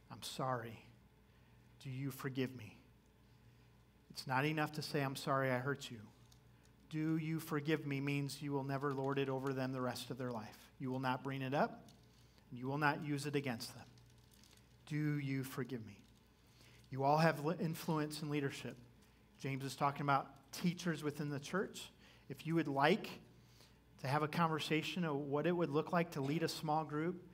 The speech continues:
to work with our students, to work with children, and tell them how much God loves them and has a plan for their life,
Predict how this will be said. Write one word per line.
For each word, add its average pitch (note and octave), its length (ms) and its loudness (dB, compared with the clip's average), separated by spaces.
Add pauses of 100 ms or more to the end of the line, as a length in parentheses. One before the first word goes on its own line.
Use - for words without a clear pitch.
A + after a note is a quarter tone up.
(160)
to - 80 -6
work D3 300 0
with D#3 100 0
our C#3+ 140 0
students, E3+ 520 -4
to C#3 120 -6
work C#3+ 320 -2
with D3 80 -10
children, D#3 420 -2
and C#3+ 140 -4
tell C#3+ 200 0
them D3+ 120 0
how D3 120 2
much D3 240 -2
God C#3+ 220 0
loves C#3 320 0
them D#3 180 -2
and C#3 80 -2
has C3+ 160 -2
a B2 60 -6
plan C#3+ 320 -4
for C#3+ 160 -6
their B2+ 140 0
life, C#3+ 340 -2